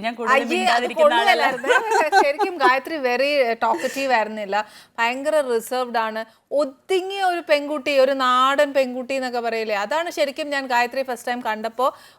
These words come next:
Speaker 2: മനസ്സിലാക്കിയെടുത്തത്. ആരോടും മിണ്ടില്ല, ആ, എന്നതേലും ഗായത്രി അത് ചെയ്യുന്ന പറഞ്ഞപ്പോ, "നീ പോ, നീ പോ, നീ പോ," അങ്ങനെ തള്ളി വിട്ട ഒരു കുട്ടിയാണ്.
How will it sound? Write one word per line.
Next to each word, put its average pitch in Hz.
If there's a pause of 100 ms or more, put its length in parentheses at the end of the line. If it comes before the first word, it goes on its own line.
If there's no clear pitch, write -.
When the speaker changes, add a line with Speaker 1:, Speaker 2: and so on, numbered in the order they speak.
(120)
Speaker 2:
മനസ്സിലാക്കിയെടുത്തത്. 233 (400)
ആരോടും 440
മിണ്ടില്ല, 330 (200)
ആ, 269 (200)
എന്നതേലും 359
ഗായത്രി 302
അത് 330
ചെയ്യുന്ന 311
പറഞ്ഞപ്പോ, 269 (200)
"നീ 302
പോ, 220 (160)
നീ 254
പോ, 220 (120)
നീ 294
പോ," 220 (180)
അങ്ങനെ 415 (100)
തള്ളി 349
വിട്ട 359 (160)
ഒരു 294 (100)
കുട്ടിയാണ്. 214